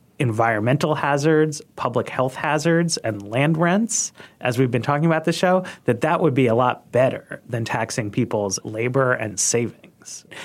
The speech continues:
And that's the reason all of these ideas come out of economist land as things that are, are highly recommended, is because when people are thinking about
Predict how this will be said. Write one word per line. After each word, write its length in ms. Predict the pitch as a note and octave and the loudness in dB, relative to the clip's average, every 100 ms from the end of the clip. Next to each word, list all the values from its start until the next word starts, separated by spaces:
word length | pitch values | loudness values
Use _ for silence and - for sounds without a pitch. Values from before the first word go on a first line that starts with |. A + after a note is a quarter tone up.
| - | -8
And 260 | - D3+ C3 | -2 -2 2
that's 400 | G#3 D4+ D#4+ - | 2 2 0 -2
the 160 | - D#3 | 2 4
reason 1000 | C3 A#2+ A#2+ D#3 G3+ G3+ C3+ A2+ G2+ A#2 | 4 2 4 6 6 4 2 0 -4 -6
all 340 | - B2 B2+ | 0 2 2
of 120 | A#2+ | 0
these 200 | A#2 A2 | -2 -2
ideas 680 | A2 G#2 A2 G#2+ G#2+ A2+ - - - - | -2 -2 -2 -2 -2 -2 -4 -6 -14 -6
come 260 | - C#3 A#2 | -2 -2 -2
out 260 | C#3+ C#3+ - | -2 -2 0
of 300 | E3+ E3 C#3+ | 2 2 0
economist 600 | - - D#3+ E3 F3 F3 F3 | -4 -2 0 2 2 2 2
land 640 | F3 F3 F3+ F#3 F#3 G3 - - | 2 2 2 2 0 -4 -8 -4
as 200 | C3+ - | -2 0
things 300 | - C#3 B2 | 2 2 2
that 120 | C3 | 2
are, 200 | A#2+ G#2 - | 2 0 -2
are 100 | B2+ | -6
highly 460 | B2 - C#3 B2 A#2+ - | -2 -2 0 0 -2 -2
recommended, 680 | B2+ C3 A#2 E3 F#3 A3 G3 - - | -4 -2 0 4 4 2 0 -6 -4
is 140 | D3 | -2
because 320 | C3 D#3 D3+ C3 | 0 0 0 2
when 200 | C#3+ D3 | 2 4
people 300 | G#3 F3+ D3+ | 2 4 2
are 60 | |
thinking 340 | - E3+ C#3 B2 | 2 -2 0 -2
about 320 | A2 G2+ | -2 -4